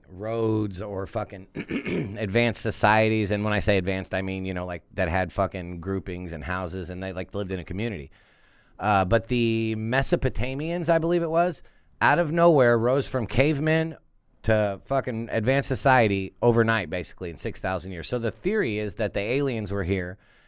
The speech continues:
that they gave actual pre-human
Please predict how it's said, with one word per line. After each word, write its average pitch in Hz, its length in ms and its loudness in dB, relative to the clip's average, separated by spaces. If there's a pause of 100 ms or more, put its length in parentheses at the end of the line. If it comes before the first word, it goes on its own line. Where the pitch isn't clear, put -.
(160)
that 117 160 0
they 117 120 2
gave 123 520 4
actual 127 760 2 (560)
pre-human 160 1400 0